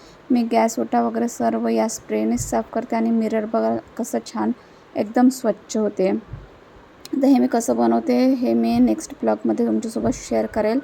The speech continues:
तर त्या टाइल्स वगैरे साफ करायचे असेल, तर मी याच्यानेच करते आणि खूपच छान आहे.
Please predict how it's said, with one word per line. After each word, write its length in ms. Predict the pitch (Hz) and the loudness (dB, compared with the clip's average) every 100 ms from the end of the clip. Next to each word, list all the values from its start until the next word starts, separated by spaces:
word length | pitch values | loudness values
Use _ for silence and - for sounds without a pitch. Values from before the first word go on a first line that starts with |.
| - - - - - - | -6 -20 -20 -20 -6 2
तर 160 | 247 | 2
त्या 260 | 240 240 226 - 233 | 4 4 4 2 2
टाइल्स 400 | 220 220 240 247 | 4 4 0 -2
वगैरे 560 | 220 226 233 233 247 240 - 233 233 | -2 0 0 2 0 -2 -8 -8 -2
साफ 280 | 233 220 | -2 -2
करायचे 320 | - 226 226 233 | 0 0 0 -2
असेल, 340 | - 233 240 | -2 -2 0
तर 60 | 247 | 0
मी 100 | 240 | 0
याच्यानेच 460 | 202 226 233 233 | 0 -2 -2 -2
करते 400 | - 208 - 233 294 - - - - | -2 -4 0 0 0 -2 -20 -20 -2
आणि 120 | 277 302 | 2 4
खूपच 480 | - 285 277 294 - | 4 2 2 2 0
छान 220 | 277 233 | 0 0
आहे. 260 | 226 226 | 0 0